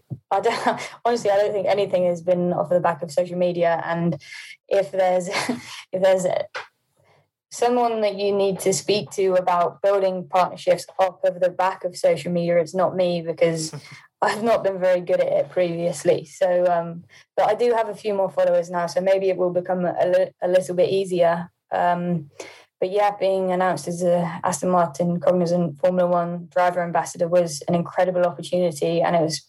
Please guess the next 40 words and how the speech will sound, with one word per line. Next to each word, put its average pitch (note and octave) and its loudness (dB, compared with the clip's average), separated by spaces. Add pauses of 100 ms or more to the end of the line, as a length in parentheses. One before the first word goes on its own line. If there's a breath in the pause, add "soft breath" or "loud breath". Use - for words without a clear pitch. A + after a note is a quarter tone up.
(380 loud breath)
it's F3 0
been F#3+ -2
a F3+ 2
long F#3+ 2
time F3+ -2
in F3 -2
the F3+ 0
making. E3+ 0 (560 soft breath)
Um, F3 -2
and F3 0
I'm E3+ -2
so - 0
proud F3 -2
to - -20
be F3+ 0
a E3+ 2
part - -2
of E3+ -8
the F3 -2
team. F3+ 0
And F3 -2
instantly F3+ 0
within F3 0
my F3 0
first F3 -2
day E3+ -2
of E3 0
being F3 2
there, E3+ 2
I E3+ -2
felt - 2
a - -4
part F3 0
of F3+ -4
the E3+ -12
team. E3+ 0
Everybody F3 2
was E3+ -2
so F3+ 2
welcoming, E3+ 0